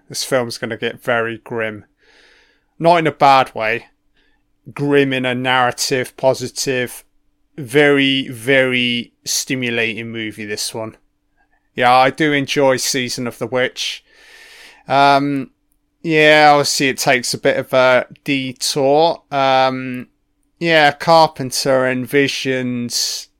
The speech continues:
Halloween sort of transitioning into, like, an anthology series, but we really only get it with this one isolated movie, so it's a little bit unfortunate. But that's not to say I don't enjoy the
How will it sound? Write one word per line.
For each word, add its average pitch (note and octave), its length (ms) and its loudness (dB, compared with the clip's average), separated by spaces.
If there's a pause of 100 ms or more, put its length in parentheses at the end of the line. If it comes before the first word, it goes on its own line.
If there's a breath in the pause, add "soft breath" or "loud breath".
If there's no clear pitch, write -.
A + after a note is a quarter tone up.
(140)
Halloween B2+ 720 0
sort - 240 -8
of A2+ 80 -12
transitioning B2+ 1120 -4
into, B2 380 -6
like, A#2+ 300 -4
an B2 160 0
anthology C#3 1080 -2 (680 loud breath)
series, D3 680 2
but C3+ 220 0
we C#3+ 160 0
really C3+ 480 2
only A#2+ 220 -2
get B2+ 260 0
it A2+ 160 -2
with A#2+ 140 -12
this - 260 -6
one A#2 460 -2 (120)
isolated A2+ 920 -4
movie, A#2 480 -8
so - 160 -6
it's - 160 -8
a C3+ 60 -4
little A#2+ 200 -4
bit G#2+ 240 -6
unfortunate. A2 920 -8 (1200 loud breath)
But D#3 160 2
that's E3+ 320 4
not D3 200 -6
to C3 120 -6
say - 160 0
I C3 160 4
don't C3+ 340 0
enjoy B2+ 540 -4
the A#2+ 500 -6